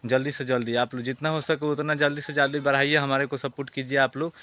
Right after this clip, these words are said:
क्योंकि हम फिर आप लोग के बीच लेकर आएंगे, ब्लॉगिंग करना, दिखाने का प्रयास करेंगे, क्योंकि काफ़ी दिन से हम नहीं बना रहे थे ब्लॉगिंग, अपना नहीं कर पा रहे थे, जिसके कारण हम फिर से लेकर बनाने का कोशिश कर रहे हैं। तो आप लोग जितना हो सके उतना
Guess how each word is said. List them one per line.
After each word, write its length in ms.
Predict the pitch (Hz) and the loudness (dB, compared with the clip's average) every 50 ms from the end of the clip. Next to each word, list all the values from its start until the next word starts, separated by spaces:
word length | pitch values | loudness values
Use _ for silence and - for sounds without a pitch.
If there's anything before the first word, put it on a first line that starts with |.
| - - - - | -20 -20 -12 -2
क्योंकि 300 | - 135 143 143 123 139 | 0 0 2 2 0 0
हम 140 | 139 139 131 | 0 0 -2
फिर 220 | 120 - 160 143 147 | -4 -4 -2 -2 0
आप 180 | 143 139 - 139 | -2 -2 -4 -6
लोग 120 | 139 123 | -6 -6
के 60 | 139 127 | -6 -6
बीच 220 | 131 147 139 - | -6 -4 -2 0
लेकर 320 | 135 135 143 143 - 139 - - | 0 2 2 2 2 0 0 4
आएंगे, 360 | 131 139 156 165 165 165 156 | 6 6 6 6 4 2 -2
ब्लॉगिंग 420 | 143 135 139 143 135 135 147 156 143 | -2 2 2 2 2 2 0 -2 -2
करना, 300 | 139 139 135 139 151 151 | -2 0 0 0 -2 -4
दिखाने 420 | 151 139 123 127 - 135 131 143 143 | -2 -2 -2 -2 -2 -2 -4 -2 -4
का 80 | 135 135 | -4 -6
प्रयास 340 | - 131 127 135 139 135 - | -4 -2 0 0 0 0 -2
करेंगे, 440 | - 139 135 139 131 131 135 156 156 - - - - - - - - _ _ - | -4 -2 0 0 0 0 -2 -2 -4 -6 -14 -20 -20 -20 -20 -20 -20 _ _ -4
क्योंकि 300 | - 147 143 139 127 139 | 0 0 0 0 0 -2
काफ़ी 320 | 131 - 135 131 - - 147 | -2 -2 -2 0 -2 -4 -6
दिन 280 | 139 151 151 151 147 - - | -6 -8 -10 -10 -12 -16 -16
से 260 | - - - 147 139 - - 110 | -6 -2 0 0 0 -2 -4 -6
हम 200 | 135 135 139 135 131 | -8 -8 -6 -6 -4
नहीं 180 | 131 131 139 131 | -2 -2 -2 -2
बना 200 | 131 131 131 131 | -2 0 0 0
रहे 180 | 127 127 123 | 0 0 -2
थे 140 | 120 - 131 117 | -4 -6 -8 -8
ब्लॉगिंग, 400 | 123 120 123 120 120 127 135 127 | -6 -4 -4 -4 -6 -8 -8 -10
अपना 260 | 120 - 127 127 123 | -10 -8 -8 -8 -6
नहीं 180 | 120 120 123 123 | -6 -6 -8 -8
कर 180 | - 123 117 110 - | -8 -10 -10 -10 -10
पा 120 | 120 117 | -10 -8
रहे 160 | 113 110 107 104 | -8 -10 -10 -12
थे, 180 | - 123 135 139 _ _ - - - _ _ - | -12 -12 -14 -14 _ _ -20 -20 -20 _ _ -6
जिसके 340 | 120 123 120 - - 135 123 | -4 -2 -2 -2 -2 -2 0
कारण 320 | - 127 123 131 135 135 | 2 4 4 4 2 0
हम 180 | 131 127 123 120 | -2 -2 -2 -4
फिर 200 | - - 139 127 | -4 -6 -6 -6
से 160 | - - 131 | -4 -4 -2
लेकर 260 | 127 123 117 - 127 | -2 -2 -2 -2 -4
बनाने 340 | 117 123 123 123 120 127 127 | -2 -2 -2 -2 -2 -4 -6
का 80 | 127 123 | -8 -10
कोशिश 340 | - - 120 - - 127 120 - | -10 -10 -10 -10 -12 -16 -10 -4
कर 120 | - 131 123 | -2 -2 0
रहे 100 | 127 120 | 0 0
हैं। 120 | 123 127 123 | -2 -2 -2
तो 100 | - 120 | 0 0
आप 200 | 120 117 - 123 | 0 0 -2 -4
लोग 100 | 120 113 | -6 -6
जितना 280 | 110 117 - - 135 135 | -6 -8 -6 -4 -4 -2
हो 120 | 135 127 | -2 -4
सके 260 | - - 135 - 135 | -4 -6 -6 -6 -6
उतना 300 | 123 117 - 123 131 131 | -6 -6 -6 -6 -8 -8